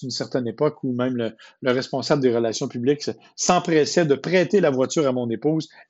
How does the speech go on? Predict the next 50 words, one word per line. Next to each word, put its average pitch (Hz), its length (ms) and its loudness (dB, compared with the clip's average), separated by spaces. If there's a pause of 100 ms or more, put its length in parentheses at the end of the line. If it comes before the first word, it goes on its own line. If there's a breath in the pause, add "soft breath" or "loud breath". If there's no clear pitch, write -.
et 165 80 4
pas 165 160 2
à 123 140 2
moi, 120 260 -2 (260 loud breath)
parce - 200 -4
qu'il - 100 -4
savait 131 300 2
à 139 80 2
quel 110 180 -2
point 139 200 -4
elle 113 120 0
l'aimait. 104 300 -6 (420 loud breath)
Donc, 180 220 2
c'est 269 240 2
vraiment 196 300 4
un 180 120 4
véhicule 156 380 2
qui - 280 -8
attise 156 500 2
les 135 120 2
passions. 165 580 0 (320 loud breath)
C'est 277 300 2
un 220 100 6
véhicule 208 440 4
qui - 180 0
n'a 151 220 4
rien 175 400 2
de 135 120 2
logique, 127 680 2
je 131 80 -4
vous 123 140 -4
dirais. 117 400 -2 (360 loud breath)
Euh, 113 240 4 (420)
avec 156 220 0
ses, 131 220 0
comme 143 200 0
je 120 60 -10
vous 160 60 -4
l'ai 143 100 0
dit, 143 180 -6
quatre 190 160 -2
cent 220 140 0
quatre-vingt-cinq 165 460 0
chevaux, 156 320 0
quatre 202 260 -2
cent 233 160 0
soixante-quinze 170 600 -4
livres-pieds 156 320 -4
de - 60 -20
couple. 233 240 -6